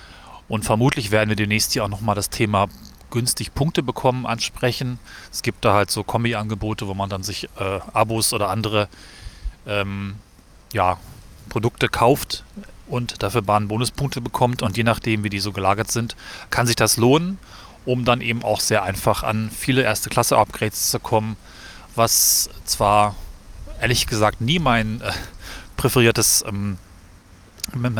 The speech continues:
präferierter Bereich im Zug war, weil ich eigentlich immer sehr gern zweite Klasse gefahren bin. Stichwort, da tobt das Leben, da bekommt man viel mit. Aber man mag es verstehen, zurzeit ist es etwas netter, einfach mehr Platz zu haben. Und vor allen Dingen, das war mir auch lange Zeit gar nicht so klar, äh,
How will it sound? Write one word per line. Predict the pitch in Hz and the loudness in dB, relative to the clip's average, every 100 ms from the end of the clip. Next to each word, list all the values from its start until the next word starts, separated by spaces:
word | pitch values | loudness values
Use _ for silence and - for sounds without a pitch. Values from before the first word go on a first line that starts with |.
| 101 | -4
präferierter | - 131 113 | -2 0 2
Bereich | 107 104 110 | 4 4 2
im | 107 | 0
Zug | - 175 - | 0 -2 2
war, | 107 | 4
weil | 110 | 4
ich | - | 0
eigentlich | 117 | -4
immer | 110 | -2
sehr | 104 107 | 0 2
gern | 104 113 | 2 2
zweite | - 101 | 2 0
Klasse | - 135 - | 2 0 0
gefahren | - - 101 95 | -4 0 2 2
bin. | 98 127 - - - - - | 0 -2 -4 -12 -14 -12 -8
Stichwort, | - 117 - 110 | -2 0 2 2
da | 104 | 2
tobt | - - | -2 -2
das | 110 - | 0 4
Leben, | 131 147 127 | 4 4 4
da | 107 | 0
bekommt | - 139 107 | 2 2 2
man | 110 | -4
viel | - 107 | -2 0
mit. | 139 - - - - - - | 0 -2 -16 -20 -20 -20 -8
Aber | 110 117 | -4 -2
man | 110 113 | 0 0
mag | 110 107 | 0 -2
es | 110 | -2
verstehen, | 107 - 117 113 | -2 -2 0 0
zurzeit | - 107 - 101 107 | 0 -4 2 2 2
ist | 113 | -2
es | 104 - | -4 -6
etwas | - - | -6 -4
netter, | 107 104 107 | 0 2 2
einfach | 101 - 98 | 0 -4 -6
mehr | 95 | -4
Platz | - 107 - | 0 0 0
zu | - 98 | -2 0
haben. | 101 98 101 - - - - - - | 2 2 -2 -10 -18 -18 -18 -18 -10
Und | 110 | -8
vor | - 127 | 0 4
allen | 113 | 4
Dingen, | 113 110 | 4 0
das | 107 - - - | 0 -2 -2 -6
war | 101 | -4
mir | 104 101 | 0 0
auch | 107 | 0
lange | 101 101 | 0 0
Zeit | - 101 | 0 0
gar | - | 2
nicht | 101 104 | 0 0
so | 107 | -2
klar, | - 104 107 - - - - - - - - | -2 2 2 2 -12 -18 -16 -16 -16 -20 -10
äh, | 107 101 | 0 2